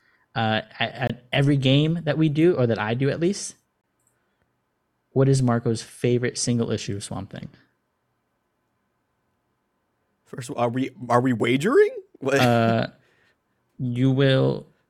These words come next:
Speaker 1: no, 'cause, uh, I mean, if you want to, Tyler, if you wanna give up your points.
Speaker 2: I mean, I, I'm, I'm really bad at math here, so I'm gonna
Speaker 1: All I
Speaker 2: wager
Speaker 1: need
Speaker 2: a hundred points.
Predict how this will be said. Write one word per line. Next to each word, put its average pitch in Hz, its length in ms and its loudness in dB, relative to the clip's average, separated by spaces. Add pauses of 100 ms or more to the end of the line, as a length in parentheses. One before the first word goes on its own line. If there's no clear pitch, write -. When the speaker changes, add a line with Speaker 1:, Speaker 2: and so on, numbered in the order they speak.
(420)
Speaker 1:
no, 135 280 4
'cause, - 300 -6
uh, 113 240 -2
I - 500 -16
mean, 131 60 2
if 123 120 0
you 135 80 -2
want 110 240 -4
to, 101 80 -4
Tyler, 104 200 -4
if 107 60 -8
you 117 60 -8
wanna 113 140 -2
give 113 100 -2
up 107 40 -8
your 95 100 -6
points. 104 380 -10 (440)
Speaker 2:
I 117 120 2
mean, 131 420 -2
I, 120 160 4
I'm, 165 320 -4
I'm 160 180 0
really 147 200 2
bad 127 240 0
at - 80 -14
math 131 300 -8
here, - 240 -14
so 107 420 -8 (560)
I'm 120 120 -4
gonna 151 100 0
Speaker 1:
All 131 100 4
I 139 40 8
Speaker 2:
wager 135 440 6
Speaker 1:
need 123 80 -12 (380)
Speaker 2:
a - 80 -12
hundred 139 400 -6
points. - 520 -20